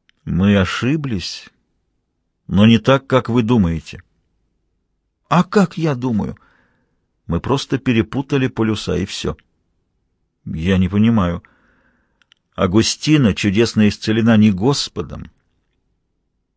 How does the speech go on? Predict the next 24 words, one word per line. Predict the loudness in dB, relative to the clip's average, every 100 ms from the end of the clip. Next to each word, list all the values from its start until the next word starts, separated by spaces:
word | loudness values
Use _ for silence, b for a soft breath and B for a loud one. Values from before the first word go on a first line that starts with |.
| _
Она | 0 4 4
чудесно | 2 2 2 2 2
исцелена | 2 2 2 4 2
дьяволом». | 0 -2 2 2 0 -6 -12 _ _ _ _ _ _ _ _ _ _ _ _ -16
Я | -4 -2 -2 _ -10
застыл | -4 -4 -4 -2
на | 0 0
месте, | 0 -4 -4
когда | -2 2
услышал | 0 0 -2 -2 -2
эти | -4 -4
слова: | 0 2 2 0 B B B
«Чудесно | -12 -8 -6 -4 -2
исцелена | -4 -2 -2 -2 -2
дьяволом». | -4 -4 -2 -4 -6 -10 _ _ _ _ _ _ _ _ _ _ _ -2
Агустина | 0 2 2 2 2 4 4
была | 4 4
спасена | 2 -2 0 2 2
демоном. | 0 0 0 0 -8 -12 _ _ _ _ _ _ _
Теперь | -8 0 4
мы | 6
в | 4
этом | 4 4
уверены. | 4 2 0 -6